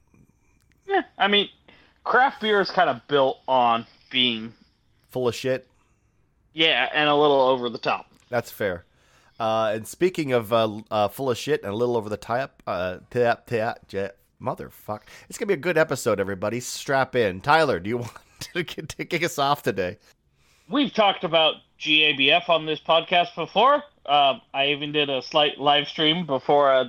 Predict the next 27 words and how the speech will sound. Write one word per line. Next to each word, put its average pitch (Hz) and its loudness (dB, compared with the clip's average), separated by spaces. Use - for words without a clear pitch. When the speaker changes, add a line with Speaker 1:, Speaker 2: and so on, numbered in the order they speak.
Speaker 1:
the 139 -4
Drunken 139 -2
Haze 143 0
took - -2
over 170 2
a 131 -14
couple 151 -4
years 165 0
ago 185 2
when 185 4
I 185 4
was 185 2
at 220 4
it. - -2
Um, 196 4
th-, 123 -18
but, 277 6
uh, 151 6
saw 285 4
an 247 -2
article 214 2
today 170 0
from 139 2
The 120 -2
Wine 143 2
Enthusiast, 127 -4
of 220 4